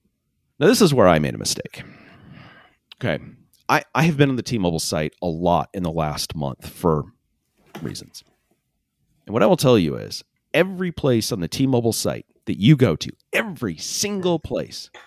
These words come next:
has all of our phone numbers in a very specific order.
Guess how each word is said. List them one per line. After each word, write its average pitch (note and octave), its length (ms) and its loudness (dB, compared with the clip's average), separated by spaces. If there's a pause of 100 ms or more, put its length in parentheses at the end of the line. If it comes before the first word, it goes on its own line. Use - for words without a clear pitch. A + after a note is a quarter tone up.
(280)
has G2+ 240 -4 (100)
all C3 200 4
of E3+ 80 -2
our D#3+ 100 0
phone B2+ 260 0
numbers D2+ 560 -6
in G2 120 -4
a E2+ 100 0
very B2+ 240 0
specific - 540 -6 (200)
order. D#2+ 340 -2